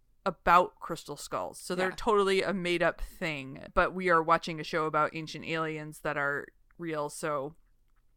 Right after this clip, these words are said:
Speaker 1: we'll go with that.
Speaker 2: Right.
Speaker 1: I did read about a specific skull, the Mitchell Hedges skull, which it sounds like Stargate took some of the
Speaker 2: Mm-hmm.
Speaker 1: detail on that one particularly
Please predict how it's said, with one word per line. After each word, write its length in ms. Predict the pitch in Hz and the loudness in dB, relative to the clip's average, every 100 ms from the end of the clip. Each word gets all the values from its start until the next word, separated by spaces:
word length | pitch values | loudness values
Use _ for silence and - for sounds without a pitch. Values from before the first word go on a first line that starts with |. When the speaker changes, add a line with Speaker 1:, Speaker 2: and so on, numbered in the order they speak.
| _ - - | _ -20 -20
Speaker 1:
we'll 200 | - 330 | -14 -6
go 160 | 359 | 0
with 180 | 370 214 | 0 2
that. 320 | 160 151 185 - - | 0 0 0 -4 -14
Speaker 2:
Right. 280 | 185 160 - - | -8 -8 -8 -4
Speaker 1:
I 100 | 202 | -2
did 240 | 185 240 | -2 -4
read 200 | 226 262 | -4 -2
about 260 | 247 220 - | 2 2 2
a 40 | |
specific 800 | 190 - - 185 - 196 - 277 | 0 -6 -6 -6 -2 -4 -2 -4
skull, 380 | - - 262 262 | -4 -2 2 2
the 120 | 233 | 0
Mitchell 300 | 185 185 196 | -4 -2 -2
Hedges 380 | 175 185 185 226 | -2 -2 -2 -6
skull, 400 | - - 240 247 | -4 0 4 4
which 180 | 202 185 | 2 -2
it 280 | - 190 - | 2 2 0
sounds 300 | - 190 185 | 0 0 0
like 100 | 196 | -6
Stargate 460 | - 180 175 180 - | -2 -2 0 -4 -6
took 520 | - - 208 - - - _ - | -8 0 0 -2 -12 -16 _ -14
some 240 | 160 202 180 | -4 -2 0
of 60 | |
the 80 | 170 | 0
Speaker 2:
Mm-hmm. 80 | 156 | -2
Speaker 1:
detail 360 | 180 175 202 202 | -4 -2 4 4
on 200 | 190 196 | 4 2
that 180 | 196 196 | 2 2
one 200 | 196 190 | 0 0
particularly 1080 | 190 - 175 190 196 202 202 208 208 208 | -4 -4 -4 -2 0 0 -2 -2 -2 -4